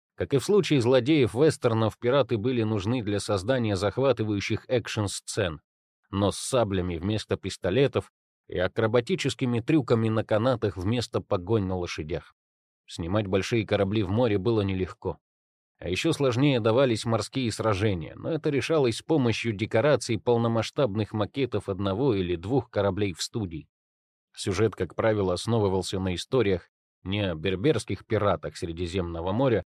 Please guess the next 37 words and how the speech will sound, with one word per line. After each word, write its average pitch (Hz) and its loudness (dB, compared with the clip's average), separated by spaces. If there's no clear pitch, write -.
а 120 0
о 104 -4
каперах 117 2
и - 0
буконьерах 98 0
Карибского 101 -2
бассейна. 85 -6
В 78 -14
биографиях 120 2
Фрэнсиса 127 2
Дрейка 107 2
и 80 0
Генри 95 0
Моргана, 92 -2
а 85 -6
также 123 0
во 127 2
всеобщей 131 -2
истории 117 0
пиратов 107 0
Джонсона 110 0
можно 101 0
было 151 4
найти 147 2
много 143 4
полезного 117 2
материала 113 2
для 107 2
фильма, 80 -4
но 78 -8
реализм 110 2
никогда 123 2
не 139 0
был 117 0
главной 107 0
целью 90 -2
постановщиков. - -6